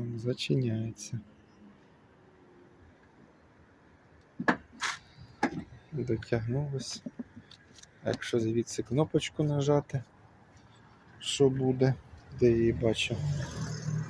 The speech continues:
Мгм. Нажимай, не нажимай. Так розумію, без ключа воно ще не хоче працювати. Та й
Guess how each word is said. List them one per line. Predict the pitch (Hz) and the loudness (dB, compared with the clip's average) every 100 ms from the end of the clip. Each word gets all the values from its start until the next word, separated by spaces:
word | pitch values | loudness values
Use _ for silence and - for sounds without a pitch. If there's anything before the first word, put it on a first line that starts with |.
| - - - - - - - - - - - - - - | -10 -14 -18 -18 -20 -20 -20 -20 -20 -20 -20 -20 -12 -6
Мгм. | 120 117 117 - - - - - - - | -4 -4 -8 -14 -20 -20 -20 -20 -20 -4
Нажимай, | - - - 120 123 127 143 143 | 0 2 2 2 4 4 6 6
не | 127 | 4
нажимай. | 131 131 127 139 175 202 - - - - - - - - - - - - - - - - - | 4 2 2 2 4 4 0 -12 -20 -20 -20 -20 -20 -20 -20 -20 -20 -20 -20 -20 -20 -20 -10
Так | - - | -8 -2
розумію, | 127 127 135 143 151 143 - | 0 0 2 2 2 2 0
без | 131 131 | 4 4
ключа | - 143 131 143 | 2 -2 2 4
воно | 135 131 | 6 4
ще | 123 - | 2 6
не | 131 131 | 6 6
хоче | - 120 - | 2 0 0
працювати. | - 117 - 117 110 - - - - - - - - - - - - - 175 143 - - - - 220 - - - 151 - 156 180 160 151 - - - - - - - - | -2 -2 -2 -4 -4 -6 -14 -4 -2 -2 -8 -20 0 2 2 0 -20 -18 -16 -16 -16 -20 -16 -12 -12 -12 -18 -16 -16 -14 -10 -4 -2 -4 2 4 4 0 -2 -2 -2 4
Та | 175 | 8
й | 165 | 8